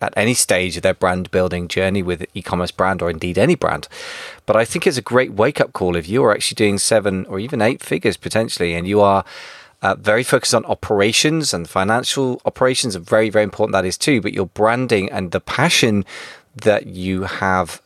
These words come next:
in your customers' passion for your products, if that needs revising, I think Ben's a, a great starting point. I really love, the passion, the connection to the brand,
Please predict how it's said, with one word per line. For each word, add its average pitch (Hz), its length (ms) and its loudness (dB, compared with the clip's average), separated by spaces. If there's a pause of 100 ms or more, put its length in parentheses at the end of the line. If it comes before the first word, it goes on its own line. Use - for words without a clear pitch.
in 90 160 -8
your 87 300 -2
customers' 98 480 -2
passion - 340 -4
for - 80 -12
your - 80 -4
products, - 480 -2 (440)
if 101 100 -2
that 117 160 2
needs 107 260 0
revising, 113 460 0
I 92 40 -2
think - 200 -8
Ben's 113 340 0
a, 95 240 4
a 98 80 -6
great 98 380 0
starting 101 380 0
point. - 340 -8
I 92 100 -4
really 104 480 0 (480)
love, 107 560 2
the - 180 -6
passion, 104 560 -2
the 95 140 -2
connection 101 500 -4
to - 80 -6
the 95 60 -8
brand, 95 420 0